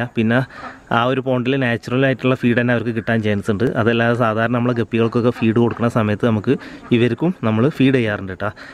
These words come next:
ഇപ്പോൾ നമ്മുടെ മീനുകളൊക്കെ എത്രത്തോളം ആക്റ്റീവാണെന്നുള്ളത് ഇപ്പോൾ നമുക്ക് just കാണുമ്പോൾ തന്നെ അറിയാൻ പറ്റും. Biogas പ്ലാന്റിലാക്കിയതുകൊണ്ട് വലിയ ബുദ്ധിമുട്ടും കാര്യങ്ങളൊന്നുമില്ല. പിന്നെ അതിലിടക്ക് ചെറിയൊരു,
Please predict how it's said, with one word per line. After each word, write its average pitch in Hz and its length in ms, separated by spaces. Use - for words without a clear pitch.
ഇപ്പോൾ 123 180
നമ്മുടെ 127 260
മീനുകളൊക്കെ 135 420
എത്രത്തോളം 131 420
ആക്റ്റീവാണെന്നുള്ളത് 127 640
ഇപ്പോൾ 120 160
നമുക്ക് 113 260
just 113 260
കാണുമ്പോൾ 107 320
തന്നെ 120 160
അറിയാൻ 101 260
പറ്റും. 123 240
Biogas 123 460
പ്ലാന്റിലാക്കിയതുകൊണ്ട് 131 800
വലിയ 123 200
ബുദ്ധിമുട്ടും 120 420
കാര്യങ്ങളൊന്നുമില്ല. 107 500
പിന്നെ 156 160
അതിലിടക്ക് 147 520
ചെറിയൊരു, 160 540